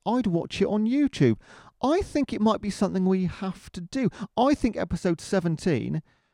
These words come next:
we record it live, so you even see the bits we go back and do again and all the editing we do, 'cause it's not as smooth as it sounds.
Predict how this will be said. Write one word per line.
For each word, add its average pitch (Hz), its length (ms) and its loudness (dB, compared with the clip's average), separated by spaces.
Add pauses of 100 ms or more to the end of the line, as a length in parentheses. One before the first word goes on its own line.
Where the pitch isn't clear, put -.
(160)
we 196 140 4
record 214 640 2
it 160 320 -2 (120)
live, 156 560 2 (220)
so - 140 6
you 175 200 4
even 240 280 2
see - 160 -2
the 190 100 0
bits 180 260 0
we 175 60 0
go 170 140 6
back 160 180 2
and 156 100 0
do 160 140 6
again 127 320 2
and 151 80 6
all 175 120 6
the 208 120 4
editing 151 320 2
we 123 100 2
do, 117 300 2 (220)
'cause 190 160 2
it's 190 120 0
not 302 260 10
as - 60 -4
smooth 302 300 6
as 226 120 6
it 220 120 -4
sounds. 294 400 2